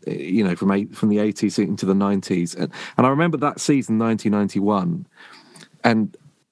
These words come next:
and winning more games, far more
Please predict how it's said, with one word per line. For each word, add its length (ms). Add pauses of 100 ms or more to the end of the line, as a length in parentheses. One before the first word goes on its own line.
(220)
and 300
winning 540
more 260
games, 340
far 320
more 240